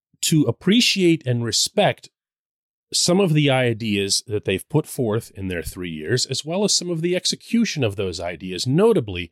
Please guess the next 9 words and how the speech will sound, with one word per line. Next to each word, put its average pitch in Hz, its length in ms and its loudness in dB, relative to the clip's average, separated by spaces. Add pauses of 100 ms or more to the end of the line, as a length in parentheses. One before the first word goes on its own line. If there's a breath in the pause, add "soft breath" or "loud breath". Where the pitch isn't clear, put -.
(480)
uh, 92 220 -10 (160)
the 95 280 -2 (260)
masterful 120 800 0
handling 87 460 -4 (920)
of 98 140 -2
the 101 120 0
twenty 110 320 -2
twenty-one 92 520 -6
draft. 113 500 -2